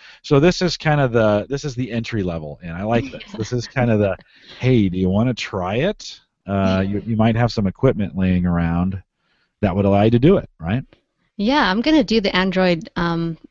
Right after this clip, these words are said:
Speaker 2: solution. I'm gonna just do it for fun and see how that works, because I really have, you don't have a lot to lose, and I like to, I'm a hands-on person,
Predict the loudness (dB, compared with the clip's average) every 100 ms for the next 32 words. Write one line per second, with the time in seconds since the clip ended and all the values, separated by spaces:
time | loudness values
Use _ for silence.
0 | -20 -16 -16 -6 -2 0 0 0 0 -2
1 | 0 0 -2 -4 -4 -2 -2 -2 -4 -6
2 | -2 -2 -2 -2 -2 -2 0 -2 0 -4
3 | -4 -8 -10 -2 0 0 -4 -18 -20 -20
4 | _ -2 -2 -6 -2 2 4 4 2 0
5 | -2 -2 0 2 2 2 2 2 -2 -2
6 | 0 0 -2 -4 -4 -4 -2 0 0 -2
7 | -4 -4 -2 -2 0 0 2 2 0 0
8 | -4 0 -2